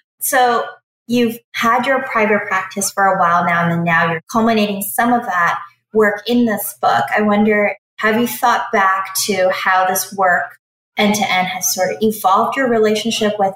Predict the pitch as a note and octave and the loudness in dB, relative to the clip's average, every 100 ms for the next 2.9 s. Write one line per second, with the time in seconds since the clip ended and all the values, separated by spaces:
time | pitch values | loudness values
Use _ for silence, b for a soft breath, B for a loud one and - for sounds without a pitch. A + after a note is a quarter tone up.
0 | - G#3+ G#3 F#3+ G3 A3+ D#4 - - G3+ | -2 -2 2 2 4 2 0 -4 -4 0
1 | F#3+ F#3 F#3+ - G#3+ F#3+ - G3 G3 F#3+ | 2 2 -2 -6 0 0 2 -2 -2 -4
2 | F3+ E3+ F3 F3 E3+ E3+ D#3 E3 - | 2 2 0 -2 -4 -2 -4 -6 -12